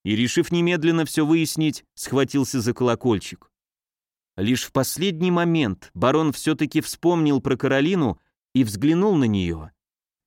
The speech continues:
Та, сидя в просторном кресле у изножья его постели,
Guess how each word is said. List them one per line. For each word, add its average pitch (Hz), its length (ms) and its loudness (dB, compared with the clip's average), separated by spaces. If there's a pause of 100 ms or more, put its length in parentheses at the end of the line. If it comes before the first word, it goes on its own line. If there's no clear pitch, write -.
(160)
Та, 214 200 2
сидя 202 340 -2
в - 100 -8
просторном 156 600 0
кресле 151 500 2
у 147 100 4
изножья 131 460 0
его 135 200 2
постели, 123 640 0